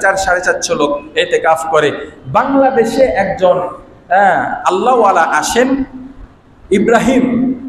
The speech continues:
আফ্রিকি দামাত বারকাতুহু, উনি মাঝে মাঝে বাংলাদেশে সফর করেন, এবছরও সফর করতেছেন। ঢাকার সাইনবোর্ড এলাকায়, সাইনবোর্ড একটা মাদ্রাসা আছে, ওই মাদ্রাসায়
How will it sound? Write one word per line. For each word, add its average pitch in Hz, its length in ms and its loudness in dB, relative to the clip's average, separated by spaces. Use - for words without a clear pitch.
আফ্রিকি 208 840 2
দামাত 170 300 2
বারকাতুহু, 202 880 2
উনি 220 160 2
মাঝে 185 300 2
মাঝে 202 240 0
বাংলাদেশে 170 500 0
সফর 170 360 0
করেন, 202 280 2
এবছরও 190 540 2
সফর 190 300 0
করতেছেন। 190 680 0
ঢাকার 214 420 2
সাইনবোর্ড 233 640 0
এলাকায়, 139 580 0
সাইনবোর্ড 190 500 0
একটা 160 200 -2
মাদ্রাসা 147 460 0
আছে, 123 260 -2
ওই 214 140 2
মাদ্রাসায় 185 540 0